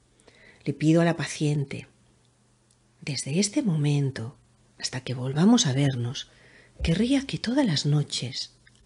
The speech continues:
antes de acostarte, te planteases una fantasía parecida a la que te acabo de proponer. Imagínate que te acuestas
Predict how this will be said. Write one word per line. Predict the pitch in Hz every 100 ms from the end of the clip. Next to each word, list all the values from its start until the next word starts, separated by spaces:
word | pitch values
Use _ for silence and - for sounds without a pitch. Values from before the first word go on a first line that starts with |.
| _
antes | - 190 151 117
de | 190
acostarte, | - 156 - 139 123 - - 143 _ _ _ - - -
te | -
planteases | 180 185 180 214 233 277 262
una | 226
fantasía | 202 151 147 131 - - 208 123 - _
parecida | 156 139 - 202 220 190
a |
la | 139
que | - 123
te | 139
acabo | - 190 196
de | 139
proponer. | - 131 127 139 123 135 - _ _ _ _ _ _ _ - - - - _ -
Imagínate | 156 110 - 202 202 - 131 135 - - - _ _ _ -
que | 180
te | 202
acuestas | 202 254 240 - 95 - - -